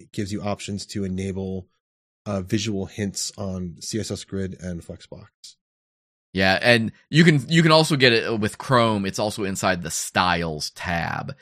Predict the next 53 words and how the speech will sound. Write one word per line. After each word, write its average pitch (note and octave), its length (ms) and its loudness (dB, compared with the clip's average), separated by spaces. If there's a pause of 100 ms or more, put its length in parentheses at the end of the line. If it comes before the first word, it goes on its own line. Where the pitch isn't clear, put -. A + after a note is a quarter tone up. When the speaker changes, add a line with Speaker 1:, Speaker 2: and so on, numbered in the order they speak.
(200)
Speaker 2:
It's - 180 -2
just A#2+ 160 2
at B2 120 -2
the G#2 100 -2
Speaker 1:
Mm, B2+ 220 2
Speaker 2:
bottom F2+ 380 2
Speaker 1:
mm-hmm. F2+ 100 -6
Speaker 2:
of D2 200 -8
the C#2+ 120 -8
Styles, C2+ 440 -2
whereas F#2 200 -2
Computed F#2 560 -2
puts G2 220 -4
it - 80 -4
at - 180 -4
the D#2 80 -10
top. - 480 -10 (480)
Um, E2 260 -4
but G#2+ 120 -2
yes, G#2 260 2
you G2 100 0
are F2 180 0
Speaker 1:
Oh, D#4+ 120 0
Speaker 2:
a F2+ 80 2
hundred A2 200 4
percent - 140 4
Speaker 1:
yeah. E2 60 -2
Speaker 2:
right. E2 120 2
It F2 120 -2
is. F2+ 180 2
It's F2 180 -6
not G2 200 4
on F#2 140 0
lay-, F2+ 260 0
layout F#2 420 4
is, E2+ 360 -4
uh, D#2+ 540 -2
a - 120 -20
totally E2 320 -6
different, D2 440 -10
uh, D2+ 260 -6 (520)
a F2 100 -4
deal D2+ 280 -4
Speaker 1:
The A#2 160 2
Speaker 2:
on E2 140 -6
Speaker 1:
t- - 100 -6
Speaker 2:
Chrome. E2 400 -6 (640)
Speaker 1:
Two E3 160 2
cool D#3+ 200 0
things A#2 280 -2
about A#2 280 -2
that, A2+ 200 -2
though, A#2+ 300 -4